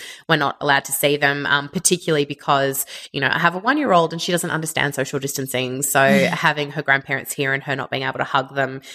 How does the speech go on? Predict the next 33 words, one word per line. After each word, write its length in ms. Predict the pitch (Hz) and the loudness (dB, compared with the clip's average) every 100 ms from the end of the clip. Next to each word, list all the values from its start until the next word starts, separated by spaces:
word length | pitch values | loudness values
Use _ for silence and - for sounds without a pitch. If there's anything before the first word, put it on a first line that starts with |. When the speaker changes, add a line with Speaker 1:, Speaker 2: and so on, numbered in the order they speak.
| - | -8
Speaker 1:
she 160 | - 190 | 0 2
just 160 | 170 | 2
wouldn't 180 | 160 135 | 0 -2
understand. 520 | 123 - 131 131 139 | -4 -2 0 0 -2
So 200 | - 139 | 0 0
it's 140 | - - | 0 -4
not 160 | 143 | -4
really 440 | 143 139 139 143 - - _ | -2 0 0 -2 -6 -16 _
worth 260 | 180 165 - | 4 4 4
doing 260 | 175 170 | 0 2
it. 160 | 165 - | 0 0
But 80 | 175 | -2
it 140 | 175 170 170 | -2 -8 -10
really, 300 | 175 190 180 | 2 4 4
really 340 | 165 151 143 143 | 0 -2 -2 -2
sucks 400 | - 131 - - | 2 0 0 -6
because 800 | 147 - 143 135 135 139 - - - - | -4 0 0 0 -2 0 0 0 -8 -4
my 140 | 160 | -2
parents 320 | 143 165 139 - | 0 2 0 -2
were 60 | |
kind 180 | - 160 | -6 -6
of 120 | 151 | -4
due 200 | 147 170 | -2 0
a 60 | 156 | 0
visit 420 | 156 147 151 139 - _ _ | -2 0 0 0 -6 _ _
right 280 | 156 160 - | 2 2 2
before 640 | 147 - 156 147 143 147 196 | -2 -2 0 2 2 0 2
we 100 | 165 | 4
went 160 | 160 147 | 4 2
Speaker 2:
Yeah, 40 | |
Speaker 1:
into 160 | 151 147 | -2 0
Speaker 2:
yeah. 60 | 147 | 0
Speaker 1:
isolation. 720 | 147 160 147 147 147 143 | 0 0 0 -2 -6 -6